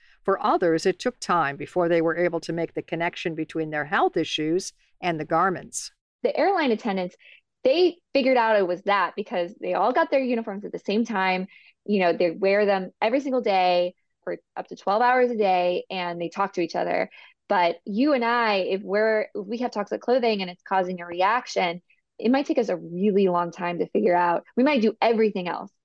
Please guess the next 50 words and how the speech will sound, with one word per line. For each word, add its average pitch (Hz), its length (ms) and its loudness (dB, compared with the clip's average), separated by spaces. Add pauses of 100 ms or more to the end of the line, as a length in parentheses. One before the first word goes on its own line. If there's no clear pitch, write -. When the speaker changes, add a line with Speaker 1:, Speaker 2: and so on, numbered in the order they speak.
Speaker 2:
right? 190 240 2
We 208 180 0
switch 214 340 -2
out 185 180 4
our 170 140 0
personal 202 300 -8
care 339 180 0
products 247 520 2
and 185 160 -2
our 175 100 -10
cleaning 269 300 -4
products 214 480 2
and 185 160 -6
our 175 200 -10
food. 262 300 0 (460)
And 208 160 4
then 202 240 2
finally, 214 720 2 (340)
we 214 100 0
might 208 280 0
say, 196 180 2
"Okay, 247 200 2
there's 247 180 2
only 247 160 -2
one 240 200 -2
thing 247 160 -6
left. 247 280 -4
It's 196 140 -16
the 220 80 -10
fashion." 196 600 -4 (240)
Speaker 1:
Which 240 260 -2
makes 359 280 2
it 175 100 2
hard 190 320 0
for 175 100 0
many 170 260 0
of 185 100 -2
us 160 180 0
to 175 100 -2
realize 160 580 0
that 175 120 0
our 175 100 0
clothes 214 640 0
may 165 160 0
be 156 120 -4
causing 175 500 -2
a 139 80 -6
cough, 196 640 -2 (100)
a 135 80 -8
rash, 180 580 -2